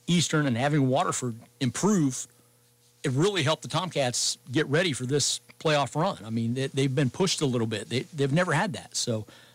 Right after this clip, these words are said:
uh, you know, Nelsonville York pushed them. Waterford did. Eastern did. I think that's gonna be good for the Tomcats.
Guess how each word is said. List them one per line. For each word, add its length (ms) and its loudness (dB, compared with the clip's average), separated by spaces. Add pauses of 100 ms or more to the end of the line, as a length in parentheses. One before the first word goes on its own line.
uh, 340 0
you 160 4
know, 100 2
Nelsonville 360 0
York 220 0
pushed 240 -4
them. 120 -2 (360)
Waterford 400 0
did. 220 -2 (200)
Eastern 340 2
did. 220 2 (340)
I 60 -6
think 180 -2
that's 160 0
gonna 140 2
be 140 2
good 360 0
for 140 -4
the 80 0
Tomcats. 640 -4